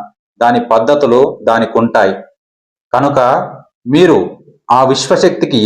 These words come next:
ఏం చేయాలో, ఎప్పుడు చేయాలో, మరియు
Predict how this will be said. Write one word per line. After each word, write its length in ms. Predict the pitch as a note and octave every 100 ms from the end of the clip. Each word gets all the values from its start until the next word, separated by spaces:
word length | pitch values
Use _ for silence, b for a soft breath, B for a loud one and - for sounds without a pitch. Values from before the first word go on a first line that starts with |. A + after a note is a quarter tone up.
| B2+
ఏం 80 | D3+ -
చేయాలో, 420 | C#3+ C3+ B2 B2 - - - _ _ G#2 B2
ఎప్పుడు 260 | C3+ F3+ E3+ D#3
చేయాలో, 440 | D3 C#3 A#2+ A#2 C3+ - - _ -
మరియు 300 | B2+ C3 B2+